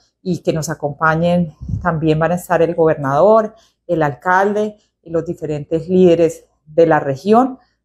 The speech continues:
para que entre todos vendamos a Arauca, eh, tengamos este destino maravilloso que hay y en el cual tenemos grandes oportunidades también con la apertura de la frontera. Entonces,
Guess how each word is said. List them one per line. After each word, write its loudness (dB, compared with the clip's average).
para 0
que -6
entre -2
todos 2
vendamos -4
a -2
Arauca, 0
eh, -2
tengamos -2
este 0
destino 0
maravilloso 2
que -2
hay 2
y 0
en -2
el -4
cual 0
tenemos 0
grandes 0
oportunidades -8
también -10
con -8
la 0
apertura -6
de 2
la 0
frontera. 0
Entonces, -10